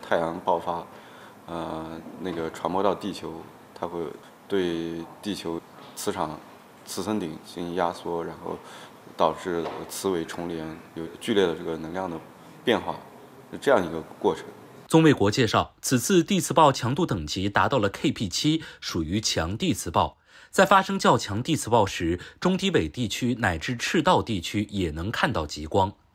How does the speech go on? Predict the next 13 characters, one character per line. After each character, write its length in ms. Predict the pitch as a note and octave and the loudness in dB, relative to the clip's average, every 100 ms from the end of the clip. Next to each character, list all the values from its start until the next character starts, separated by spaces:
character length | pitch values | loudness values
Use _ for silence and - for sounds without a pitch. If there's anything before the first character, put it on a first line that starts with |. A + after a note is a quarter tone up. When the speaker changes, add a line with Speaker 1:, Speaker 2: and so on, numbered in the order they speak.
| _ _ - | _ _ -8
Speaker 1:
在 280 | - B2 F#2+ | 4 6 6
那 80 | F#2 | 2
个 80 | F#2 | -4
地 140 | B2 | -4
磁 120 | G#2 - | -2 2
暴 160 | F#2+ | 2
期 200 | - G2 | 0 -6
间， 240 | F#2+ G2 G#2 - | -6 -8 -8 -10
有 280 | - E2+ F2 - - - | -6 -6 -6 -10 -18 -10
很 160 | - F2+ | -4 -2
多 160 | G2 | -2
那 80 | G#2+ | -2
个 180 | F#2+ | -2